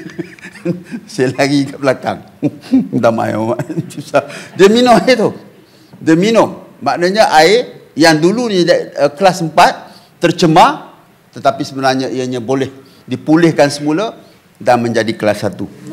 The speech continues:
Kita ada sembilan puluh lapan sungai daripada dua ratus empat puluh kelas satu. Kita ada seratus dua puluh lapan sungai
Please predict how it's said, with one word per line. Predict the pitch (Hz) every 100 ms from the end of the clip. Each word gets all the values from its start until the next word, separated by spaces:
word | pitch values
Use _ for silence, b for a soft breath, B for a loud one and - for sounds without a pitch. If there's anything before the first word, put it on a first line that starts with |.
| - - - - - - - - b b b b
Kita | 196 202 254
ada | 254
sembilan | - 220 254 269 233
puluh | 254 214
lapan | 240 240 240 180
sungai | - 247 269 139 131 - -
daripada | 135 165 175 190 202
dua | 180 196 202
ratus | 202 202
empat | 190 175 160
puluh | 196 208
kelas | 185 156 151
satu. | 143 240 - - b b b b b _ _ -
Kita | 190 185 220
ada | 220
seratus | - 185 208 220 247 175
dua | 190 185
puluh | 190
lapan | 190 185 190
sungai | 175 233 214 147 180 339